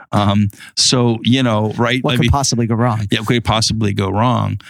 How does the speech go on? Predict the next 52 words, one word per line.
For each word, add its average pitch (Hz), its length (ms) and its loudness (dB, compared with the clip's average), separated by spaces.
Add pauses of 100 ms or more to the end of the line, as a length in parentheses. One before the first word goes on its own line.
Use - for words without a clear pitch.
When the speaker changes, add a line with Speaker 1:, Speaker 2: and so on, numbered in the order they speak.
(600)
Speaker 1:
So, - 280 -2
so 139 200 0
there's 165 280 0
another 131 240 0
one. 107 160 2
And 113 120 2
then, 147 200 0
then 147 200 2
there's 139 400 2
the, 110 300 0
the 107 140 -2
thing 113 300 2
du 104 220 2
jour, 98 720 0
which, 101 540 -2
uh, 92 420 -2 (640)
you 120 100 4
know, 110 180 0
I, 98 140 -4 (140)
I, 131 360 0
I 98 200 -2
think 120 160 0
a 110 60 0
lot 101 200 0
of 107 120 0
us - 160 0
felt 104 220 -2
very 95 260 -2
cautious - 800 -2 (560)
or 95 140 -2
hesitant 104 540 0
to 101 80 -4
talk 90 320 -4
about 95 240 -4
this - 380 -2
even 95 180 -4
a 92 40 -4
few 92 180 -6
months 95 300 -2
ago, 95 360 -4
but 98 180 -8 (760)
I 104 80 2
no 104 140 2
longer 98 260 -2
feel 98 220 -6
any 95 140 -4
hesitancy 95 600 -4
talking 90 320 -4
about 90 200 -4
it 98 160 -8
because - 280 -4
I, 92 220 -6